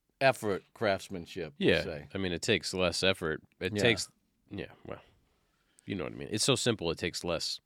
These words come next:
Speaker 1: Less skill, but
Speaker 2: Yeah.
Speaker 1: yeah, they, they put everything they had into it. They weren't trying to cut corners.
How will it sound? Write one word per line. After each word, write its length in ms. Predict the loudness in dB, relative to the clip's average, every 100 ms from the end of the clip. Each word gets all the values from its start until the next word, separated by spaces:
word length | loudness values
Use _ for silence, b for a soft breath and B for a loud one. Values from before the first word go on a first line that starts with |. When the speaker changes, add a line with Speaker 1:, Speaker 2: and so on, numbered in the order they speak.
| _ _ _ _ _ -4
Speaker 1:
Less 220 | -2 -2
skill, 460 | -4 -2 0 0 -2
but 220 | -2 -2
Speaker 2:
Yeah. 100 | -2 -4
Speaker 1:
yeah, 260 | 0 2
they, 260 | 2 2 2
they 180 | 0 -2
put 280 | 2 0 0 _ 4
everything 420 | 4 4 0 2
they 160 | 2
had 300 | 2 4 4
into 360 | 2 -2 -6 -6
it. 120 | -4
They 100 | -2
weren't 420 | 2 2 2 -2
trying 260 | -4 0 0
to 60 | -2
cut 280 | -2 -2
corners. 600 | -4 -4 -4 -6 -10 -14